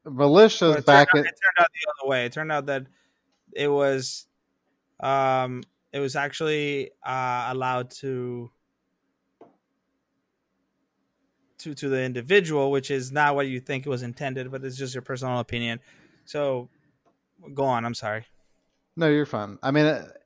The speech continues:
Speaker 1: you know, regardless, militias back in the day were essentially police forces, okay? So we have our militias, our present day militias. They're called nine one one, you know, the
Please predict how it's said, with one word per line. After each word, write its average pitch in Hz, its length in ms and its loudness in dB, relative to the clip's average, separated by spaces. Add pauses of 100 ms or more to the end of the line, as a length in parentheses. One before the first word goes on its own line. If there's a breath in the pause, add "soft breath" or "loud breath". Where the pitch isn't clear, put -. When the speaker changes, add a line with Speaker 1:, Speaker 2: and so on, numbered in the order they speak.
(120)
Speaker 1:
you 147 120 -2
know, 107 240 -2
regardless, 156 580 6
militias 139 880 2
back 123 260 4
in 127 80 -2
the 120 100 -2
day 110 260 0
were 113 300 -2
essentially 127 680 -2
police 113 500 -6
forces, - 800 -12 (120)
okay? 101 300 -8 (800)
So 127 760 2
we 135 200 0
have 156 300 8
our 151 140 4
militias, 127 540 0
our 107 160 -4
present 139 520 2
day 123 180 2
militias. 113 600 -4
They're 107 120 -8
called 117 580 0 (320)
nine 120 400 2
one 131 220 0
one, 104 520 -4
you 110 120 -8
know, 101 180 -4
the 98 340 -6